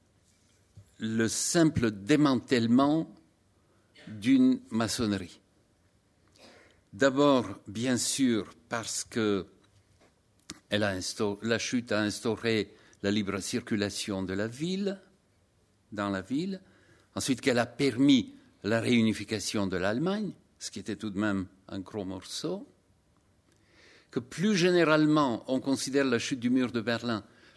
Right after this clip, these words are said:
comme le symbole de l'effondrement des régimes communistes en Europe de l'Est, et donc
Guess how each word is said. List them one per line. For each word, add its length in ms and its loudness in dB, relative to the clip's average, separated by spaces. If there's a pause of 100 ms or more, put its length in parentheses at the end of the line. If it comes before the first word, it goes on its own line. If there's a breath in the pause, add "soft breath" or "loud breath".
(120)
comme 240 4
le 120 4
symbole 880 2 (1200 soft breath)
de 80 2
l'effondrement 760 4
des 160 0
régimes 380 -2
communistes 560 -4
en 80 -4
Europe 320 -8
de 80 -10
l'Est, 560 -10 (540 soft breath)
et 180 4
donc 580 2